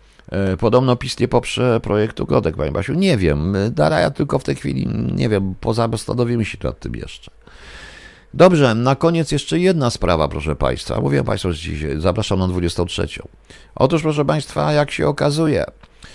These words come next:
że nowa fala covid dziewiętnaście w Chinach. Europa rozważa przywrócenie niektórych restrykcji. Jeden kraj już wprowadził specjalne środki. Otóż, jak państwo wiecie, Włochy już wprowadziły specjalne środki,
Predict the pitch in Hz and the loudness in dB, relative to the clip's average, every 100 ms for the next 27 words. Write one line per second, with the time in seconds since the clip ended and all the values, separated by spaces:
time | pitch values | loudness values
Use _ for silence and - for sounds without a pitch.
0 | - - - 98 120 117 - 131 156 156 | -20 -12 -6 2 2 2 -2 2 2 2
1 | 131 147 143 135 135 135 131 127 127 135 | 2 2 2 0 -2 -2 -2 -2 0 0
2 | 135 143 - 139 - - - - - 110 | 0 -2 -4 -4 -6 -6 -12 -8 2 4
3 | 110 127 123 120 104 123 120 113 101 107 | 6 4 4 2 2 0 0 -2 -4 -2
4 | 110 117 123 123 117 - 107 - 120 - | -2 -2 -2 -2 -2 -2 -4 0 -2 -2
5 | 135 127 - - 62 92 101 104 110 101 | -4 -4 -10 -10 -2 0 2 0 2 2
6 | 101 - 95 104 104 - 101 98 104 110 | 0 -4 0 0 0 -2 -2 0 0 0
7 | - 147 - - 62 - - 87 - 82 | -2 -4 -6 -10 -12 -8 -8 -8 -2 -2
8 | 90 98 101 - 101 95 104 123 180 180 | 0 -2 -2 0 0 0 -2 2 0 0
9 | 73 65 80 - 85 82 92 101 - 92 | -4 -4 -6 -6 -2 -2 -2 -4 -4 -6
10 | - 104 98 90 82 76 - - | -2 -2 -2 -4 -4 -6 -8 -12